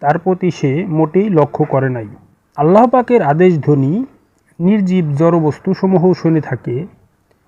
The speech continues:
এই সত্যের দৃষ্টান্ত দানে নবী পাকের মসজিদের খুঁটি খেজুর কাণ্ডের ঘটনা এবং আবু জাহেলের মুঠের,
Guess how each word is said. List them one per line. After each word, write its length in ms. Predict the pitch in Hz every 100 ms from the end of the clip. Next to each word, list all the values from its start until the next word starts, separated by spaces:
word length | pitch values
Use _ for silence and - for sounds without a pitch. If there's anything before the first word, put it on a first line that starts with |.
| -
এই 240 | 170 226
সত্যের 640 | 233 214 214 _ 208 196 147
দৃষ্টান্ত 500 | 165 - 185 170 156
দানে 440 | 139 123 120 180 240 -
নবী 240 | 143 165 175
পাকের 680 | 156 147 143 123 127 196 247 _ _ _ _ -
মসজিদের 720 | 135 165 - 160 185 202 208
খুঁটি 580 | - 180 165 165 185 240 -
খেজুর 300 | 180 180 190
কাণ্ডের 460 | 165 156 147 147 131
ঘটনা 440 | 123 127 151 151
এবং 400 | 139 127 127 185 - _ _ _ _ -
আবু 220 | 160 180
জাহেলের 580 | 160 156 180 196 196 190
মুঠের, 520 | 147 151 151 165 170